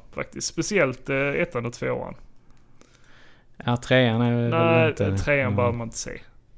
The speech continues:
Speaker 1: Men, men, eh, ettan, jag, jag minns, eh, när, var jag såg den. Det var hemma hos en kompis på V H S.
Speaker 2: Ja, vi hade hyrt den.
Speaker 1: Ja, vi med.
Speaker 2: Kommer jag ihåg. Och jag tyckte den var så jävla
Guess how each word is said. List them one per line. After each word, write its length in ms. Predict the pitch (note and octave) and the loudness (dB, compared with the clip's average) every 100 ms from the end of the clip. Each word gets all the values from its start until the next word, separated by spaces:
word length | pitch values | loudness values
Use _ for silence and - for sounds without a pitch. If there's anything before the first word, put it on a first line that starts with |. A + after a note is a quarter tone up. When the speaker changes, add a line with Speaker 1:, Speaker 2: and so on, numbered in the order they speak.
| - - - - - | -20 -18 -16 -14 -12
Speaker 1:
Men, 260 | C#3 C#3 D#3+ | -6 -4 -2
men, 280 | D3+ D#3 D3+ | -4 -2 -2
eh, 240 | C#3+ C#3 - | -2 -2 0
ettan, 480 | E3 A#2 - B2+ C3+ | 0 -2 -2 -2 0
jag, 180 | C3 C#3 | -2 -2
jag 120 | B2+ | -2
minns, 500 | G3+ D#3+ A#2 - C#3 | -2 -2 -4 -6 -6
eh, 140 | C3+ | -6
när, 280 | D3 C#3+ C#3 | -4 -4 -2
var 440 | C3 E3+ B2 B2+ | 2 4 4 2
jag 180 | F3 C#3+ | 2 0
såg 280 | - C#3+ A#2+ | 0 -4 -2
den. 220 | C#3 A#2+ - | -6 -6 -12
Det 120 | - | -8
var 80 | C3+ | -4
hemma 180 | C#3 C3+ | -4 -4
hos 140 | B2+ | -6
en 80 | C#3+ | -4
kompis 680 | - C3 - C#3 - - - | -2 -4 -4 -8 -6 -8 -6
på 260 | C3 C3 | -6 -4
V 240 | B2+ C#3 C3+ | -2 0 0
H 100 | D3 | 0
S. 420 | - - - - - - - - - | -2 -6 -6 -10 -16 -20 -20 -20 -4
Speaker 2:
Ja, 300 | A2+ A2+ B2 | 2 6 6
vi 180 | A#2+ A2+ | 6 6
hade 160 | G#2 G#2+ | 6 4
hyrt 500 | C3 G2+ F#2+ F#2 - | 6 6 4 -4 -4
den. 240 | G2+ G#2 - - | -6 -6 -10 -6
Speaker 1:
Ja, 200 | D3 G#3 - - | -4 -4 -6 -6
vi 200 | D3+ D#3 | -2 -2
med. 160 | D#3+ - - | -2 -8 -16
Speaker 2:
Kommer 300 | - A#2 A2+ | -10 -4 -2
jag 140 | A2+ G#2+ | -2 -2
ihåg. 200 | G#2+ A#2+ - - - - | -2 -4 -14 -20 -20 -8
Och 100 | - | -6
jag 100 | - | -4
tyckte 220 | G#2 G#2+ | -4 -6
den 80 | G2+ | -6
var 60 | |
så 120 | G2+ G2+ | -6 -8
jävla 840 | G2+ A2+ C3 - A2 A#2+ C#3 G#2+ | -4 0 2 2 -2 0 0 -2